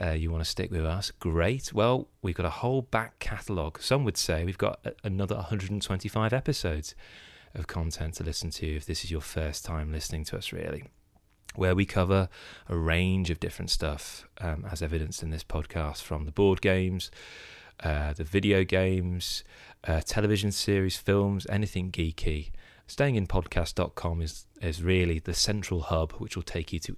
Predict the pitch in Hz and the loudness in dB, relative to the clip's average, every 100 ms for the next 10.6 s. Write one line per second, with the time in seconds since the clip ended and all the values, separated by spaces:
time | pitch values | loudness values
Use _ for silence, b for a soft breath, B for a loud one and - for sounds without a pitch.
0 | - 82 78 82 85 - 82 78 - B | -6 -6 -4 -6 -10 -12 -16 -16 -16 B
1 | B B B - 82 85 - 87 85 82 | B B B -6 -2 -2 0 2 2 0
2 | - - 76 - 82 - 85 107 107 104 | -2 -6 -4 -2 -2 -2 0 2 2 2
3 | - 107 107 107 107 80 78 78 76 87 | 0 0 -2 -4 -6 -2 -2 -2 0 0
4 | 110 - 107 101 95 87 - 85 78 76 | -2 -2 2 2 2 -2 -6 -6 -4 -4
5 | - 82 - 101 - 92 - 92 90 - | -6 -8 -6 -4 -4 -4 -4 -2 -4 -6
6 | B B B - 80 - 85 85 82 87 | B B B -8 -6 -2 -2 -2 -2 -4
7 | 80 87 82 - 82 82 80 85 87 80 | -2 -2 -2 -2 -2 -2 0 0 2 0
8 | 80 - - 82 78 78 76 73 87 85 | -2 -6 -6 -4 -2 -2 -2 -2 0 2
9 | 82 80 80 B B B B - 85 78 | 0 -2 -6 B B B B -6 -2 -2
10 | 78 - - 90 82 85 | -2 -2 0 2 0 -2